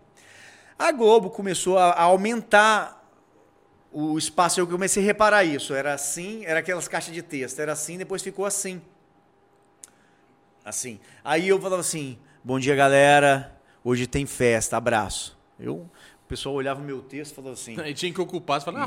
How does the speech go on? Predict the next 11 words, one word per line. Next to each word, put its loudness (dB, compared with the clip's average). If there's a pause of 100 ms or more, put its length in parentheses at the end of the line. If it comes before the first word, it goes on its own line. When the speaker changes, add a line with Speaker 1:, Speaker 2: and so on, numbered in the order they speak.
(120)
Speaker 1:
I-, 4
Speaker 2:
"Uhul!" 4
Speaker 1:
idiota, 0
né? -10 (560)
<laughs> 4
O -18
pessoal 6
olhava 6
o 0
meu 2
texto 0